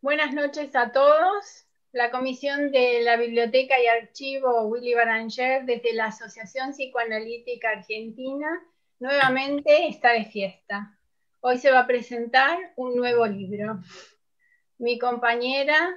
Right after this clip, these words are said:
de la comisión, Berta Kemmelmacher de Levin, va a colaborar conmigo. Yo soy Miriam Remo. El libro es Diez años después, homenaje a Jorge García Badaraco. Compiladores,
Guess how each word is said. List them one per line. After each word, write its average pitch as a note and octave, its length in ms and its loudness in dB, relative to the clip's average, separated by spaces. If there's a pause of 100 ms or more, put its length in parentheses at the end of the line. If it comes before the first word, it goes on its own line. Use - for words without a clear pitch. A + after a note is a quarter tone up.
(120)
de A3+ 260 -4
la A3 140 0
comisión, C4 800 -4
Berta B3 600 2
Kemmelmacher A#3+ 1080 -2
de G#3+ 180 -8
Levin, B3+ 560 -2 (160)
va G#3+ 380 0
a G#3 120 -4
colaborar G3+ 680 0
conmigo. B3 440 -2 (100)
Yo A#3+ 140 -2
soy A3+ 220 -4
Miriam G3+ 440 -6
Remo. F#3 440 -12 (720)
El B3+ 220 2
libro D#4 360 2
es D#4 540 4
Diez C#4 460 2
años C4 400 2
después, D4 800 4
homenaje C4+ 1000 0
a - 140 -8
Jorge C4+ 440 4
García A#3 460 4
Badaraco. G3 800 0 (340)
Compiladores, A#3+ 960 2